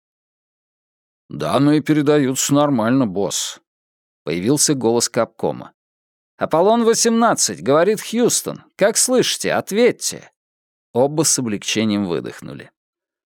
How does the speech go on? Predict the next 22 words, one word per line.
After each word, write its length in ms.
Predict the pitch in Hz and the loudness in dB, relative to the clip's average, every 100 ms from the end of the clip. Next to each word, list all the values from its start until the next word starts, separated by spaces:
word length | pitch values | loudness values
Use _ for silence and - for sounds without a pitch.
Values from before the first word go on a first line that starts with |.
| _ _ _ _ | _ _ _ _
"Попробуй 520 | 76 - 98 135 147 | -8 -4 -2 2 2
в 120 | 135 110 | 2 2
этот 300 | 135 156 143 | 0 0 -2
микрофон 560 | 139 120 110 120 101 | 0 0 0 -2 -4
ответить". 720 | 104 - 92 67 - - - _ - | -4 -4 -6 -6 -10 -14 -16 _ -8
Майкл 400 | 85 104 135 143 | -2 -2 0 -2
по 120 | 110 | -2
команде 440 | 98 117 135 117 98 | -2 2 2 2 -2
Чада 420 | - 135 139 139 | 2 2 2 0
щёлкнул 560 | - - 117 - 120 | 0 0 -2 0 -2
переключателем. 960 | - 117 - 113 104 - - - - - _ _ _ _ _ _ _ | 0 -2 -2 -2 -2 -6 -8 -14 -18 -20 _ _ _ _ _ _ _
"Слышим 600 | - - 92 143 170 165 | -10 -2 0 2 2 4
вас 240 | 180 135 | 2 2
громко 380 | 127 143 156 180 | 2 2 2 0
и 40 | |
чётко, 460 | 175 - 117 - 117 | 0 0 0 0 -6
Хьюстон, 560 | - 120 117 - 104 | -2 -2 0 -2 0
а 100 | 101 | 0
вы 220 | 92 98 123 | 0 0 2
нас?" 400 | 139 139 - - _ _ _ _ _ _ _ _ _ - | 4 2 -2 -8 _ _ _ _ _ _ _ _ _ -12
Нет 500 | - 90 101 87 - | -6 -2 0 -2 -6
ответа. 580 | - - 62 60 - | -12 -10 -12 -12 -12